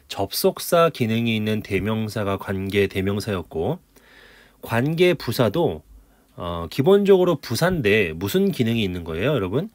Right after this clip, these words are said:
예, 관계시켜주는 기능, 즉 접속사를,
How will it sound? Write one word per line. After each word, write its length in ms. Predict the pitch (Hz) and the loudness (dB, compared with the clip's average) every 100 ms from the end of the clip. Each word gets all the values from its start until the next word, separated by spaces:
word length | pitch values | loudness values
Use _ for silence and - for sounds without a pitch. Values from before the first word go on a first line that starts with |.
| _ _ _ _ | _ _ _ _
예, 160 | 95 82 - | -10 -8 -10
관계시켜주는 1120 | - 95 95 117 180 196 - 170 139 120 110 | -10 -6 -4 4 6 6 4 0 2 0 -2
기능, 360 | 98 92 78 73 | -6 -8 -8 -8
즉 280 | - 139 170 _ - - - _ | 0 0 0 _ -20 -20 -20 _
접속사를, 1300 | - 101 - - 208 - - 143 101 85 85 98 71 | -8 -6 -4 -2 0 -2 0 0 0 -2 -4 -4 -8